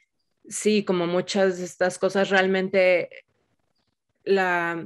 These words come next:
se han sabido, por ejemplo, de, de investigaciones en la industria de México en las que, eh,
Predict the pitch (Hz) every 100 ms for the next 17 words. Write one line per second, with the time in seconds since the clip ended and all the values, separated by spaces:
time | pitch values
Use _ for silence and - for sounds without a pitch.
0 | 127 - 220 202 202 196 196 196 185 170
1 | 190 175 180 180 170 165 160 - 170 170
2 | 165 165 170 170 165 160 175 175 175 165
3 | 160 165 165 170 165 165 160 - 160 156
4 | 151 - 165 156 151 151 - _ _ _
5 | _ _ _ - 175 165 160 160 160 160
6 | 165 156